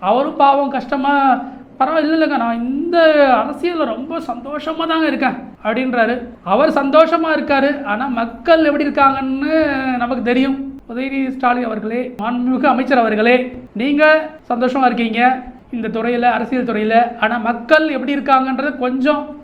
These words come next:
எல்லா தெருவுக்கு தெருவா போய் பார்த்தீங்கன்னா உங்களுக்கு தெரியும் என்னென்ன பிரச்சனைகள் நடக்குது அப்படின்றத உங்களுக்கு நீங்க அழகா தெரிஞ்சுக்கலாம். உங்களுடைய ரீசெண்டா ஒரு ரெண்டு மூணு நாளைக்கு முன்னாடி உங்களுடைய எம் எல் ஏ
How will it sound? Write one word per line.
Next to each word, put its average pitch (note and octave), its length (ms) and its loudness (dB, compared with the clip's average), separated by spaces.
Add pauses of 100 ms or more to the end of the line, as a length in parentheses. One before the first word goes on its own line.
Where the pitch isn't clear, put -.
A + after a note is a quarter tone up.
எல்லா C4+ 380 6
தெருவுக்கு C4+ 560 -2
தெருவா C#4+ 220 2
போய் C#4+ 140 0
பார்த்தீங்கன்னா C#4 540 2
உங்களுக்கு D4 240 0
தெரியும் C4+ 400 4 (300)
என்னென்ன C4+ 320 2
பிரச்சனைகள் B3+ 380 2
நடக்குது A3+ 400 4 (440)
அப்படின்றத B3+ 380 2
உங்களுக்கு C4+ 140 0
நீங்க A#3 240 0
அழகா A3+ 220 4
தெரிஞ்சுக்கலாம். A3+ 560 2
உங்களுடைய C#4 760 2 (160)
ரீசெண்டா D#4+ 460 6
ஒரு C#4+ 100 6
ரெண்டு C4 180 0
மூணு C#4 180 0
நாளைக்கு B3+ 320 2
முன்னாடி A#3 240 2 (340)
உங்களுடைய B3+ 920 2 (260)
எம் A#3 200 -2
எல் D4+ 200 2
ஏ C4+ 260 0